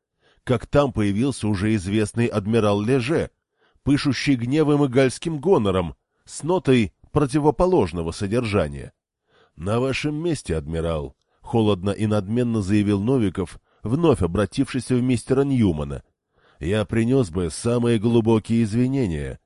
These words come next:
немедленно назначил строжайшее расследование по выявлению виновных и примерно их наказал. Ну и, само собой, принял на себя обязательства по возмещению материального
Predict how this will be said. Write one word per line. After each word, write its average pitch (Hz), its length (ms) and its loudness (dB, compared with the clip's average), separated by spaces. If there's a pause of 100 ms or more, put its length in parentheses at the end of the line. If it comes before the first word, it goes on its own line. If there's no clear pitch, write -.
(380)
немедленно 127 720 4
назначил 113 500 4
строжайшее 110 680 2
расследование 104 840 0
по 98 160 0
выявлению 95 600 0
виновных 90 600 -2 (280)
и 104 100 0
примерно 120 840 2
их 120 240 0
наказал. 110 760 0 (640)
Ну 90 300 -2
и, 90 180 -2
само 113 400 -2
собой, 80 540 -6 (400)
принял 131 420 2
на 110 100 0
себя 113 340 2
обязательства 101 920 0 (240)
по 113 100 0
возмещению 123 800 2
материального 113 920 2